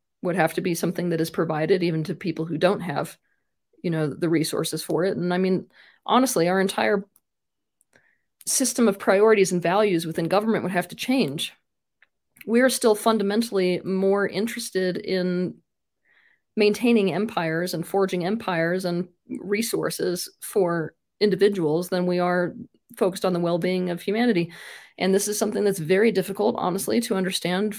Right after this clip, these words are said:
if you're not from this planet. I mean, when I can <laughs> tell you that extraterrestrial beings, or these beings that are not terrestrial based, cannot understand why a species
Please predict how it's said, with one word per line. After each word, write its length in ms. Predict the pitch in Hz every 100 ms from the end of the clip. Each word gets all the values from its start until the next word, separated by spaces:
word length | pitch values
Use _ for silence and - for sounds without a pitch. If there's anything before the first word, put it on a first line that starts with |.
| -
if 240 | 180 -
you're 160 | 190 190
not 180 | 208
from 220 | 202 269 247
this 160 | 156
planet. 400 | - - 104 104
I 60 | 185
mean, 240 | 170 160
when 580 | 170 180 170 - - - _ - _ _ _ _ -
I 120 | 233
can 160 | 247
<laughs> 20 | 233
tell 200 | - 277
you 180 | 285
that 240 | 262 196 - - _ - - _ - -
extraterrestrial 720 | 240 - - 233 226 208 185
beings, 480 | 165 160 196 - - _
or 80 | 185
these 200 | 175 180
beings 300 | 175 170 170
that 80 | 175
are 80 |
not 240 | 170 180 - _ _ _ _ _ _ _ -
terrestrial 560 | 202 180 - 156 151 147 _
based, 420 | 202 170 165 - - _ _ _ _
cannot 460 | - 254 285 254 220
understand 600 | 214 190 - 208 190 165
why 180 | 170 185
a 100 | 175
species 680 | - - 170 - - -